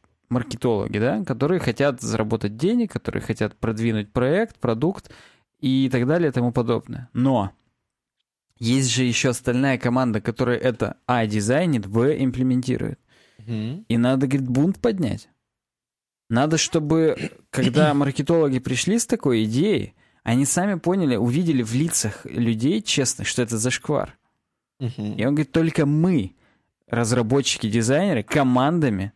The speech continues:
Speaker 1: сможем дать им отпор". Потому что в противном случае при поддержке цумба, М В Икс шесть, Freak Collection, Улис Нардин и так далее. Ничего другого мы не увидим на сайтецких. И это плохо,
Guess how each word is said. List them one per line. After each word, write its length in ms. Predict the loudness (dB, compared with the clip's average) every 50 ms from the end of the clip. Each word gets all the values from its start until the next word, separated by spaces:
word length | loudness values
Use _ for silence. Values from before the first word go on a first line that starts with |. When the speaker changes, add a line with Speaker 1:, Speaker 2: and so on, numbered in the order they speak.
| _
Speaker 1:
сможем 840 | _ -6 -2 0 0 2 2 2 2 2 2 0 0 0 -2 -4 -8 _ _ _ _ _ _ _ -4
дать 320 | 0 2 2 0 0 0
им 120 | 0 0
отпор". 440 | 0 -2 -2 -6 -8 -6 -6 -8 -12 _ _ _ _ _ _ _ _ _ _ _ _
Потому 260 | -4 0 2 2 0
что 160 | 2 0 -2 -2
в 60 | 0
противном 480 | 0 -2 0 0 0 0 2 0 0
случае 460 | 0 0 0 0 0 0 0 -2 -2 -2
при 180 | 0 -2 -2
поддержке 520 | 0 0 0 0 0 0 0 0 0 -2 -2
цумба, 440 | 0 2 0 2 2 2 2 2 2
М 120 | 2 2
В 60 | 2 2 2 0
Икс 160 | 0 -2 -4
шесть, 460 | 0 0 0 0 0 -2 -4 -4 -4
Freak 480 | -6 -6 -6 -4 -2 0 0 0 0 0
Collection, 800 | 0 2 2 4 2 2 0 -2 -2 -2 -2 -2 -2 -4 -6 -4
Улис 400 | -2 0 2 2 2 0 0 0
Нардин 520 | 0 0 0 0 0 0 0 -2 -2 -4 -10 _ _ _ _ _ _ _ _ _ _
и 80 | -6 -2
так 200 | -2 0 0 2
далее. 280 | 2 0 0 -2 -4 -4
Ничего 380 | -2 0 0 0 0 0 0 2
другого 380 | 2 0 0 2 2 2 4 4
мы 120 | 2 2
не 100 | 2 2
увидим 300 | 2 2 2 0 0 0 -2
на 60 | -2
сайтецких. 640 | -2 -2 -2 -2 0 -2 -2 -2 -2 -8 -10 -16 -20 _ _ _ _ _ _ _ _ _ _ _ _ _ _ _
И 100 | -2 0
это 180 | 2 2 0 0
плохо, 400 | 0 0 -2 -2 -2 -6 -14